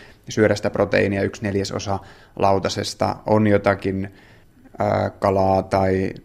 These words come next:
tai lihaa tai sitten jotakin kasviproteiineja. Ja sitten siellä löytyy se maitolasi. Ja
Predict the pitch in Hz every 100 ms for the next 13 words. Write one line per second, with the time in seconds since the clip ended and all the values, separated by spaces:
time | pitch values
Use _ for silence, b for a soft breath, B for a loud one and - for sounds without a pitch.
0 | - 98 95 95 95 - 95 101 95 98
1 | 95 - 95 95 95 95 95 98 95 -
2 | - 101 92 - 101 98 98 98 98 101
3 | 98 104 b b b b b b b -
4 | 104 98 95 101 104 101 101 101 98 98
5 | 98 92 98 104 104 101 104 104 - 107
6 | 104 104 104 104 101 b b b b b
7 | - 104 101 98 98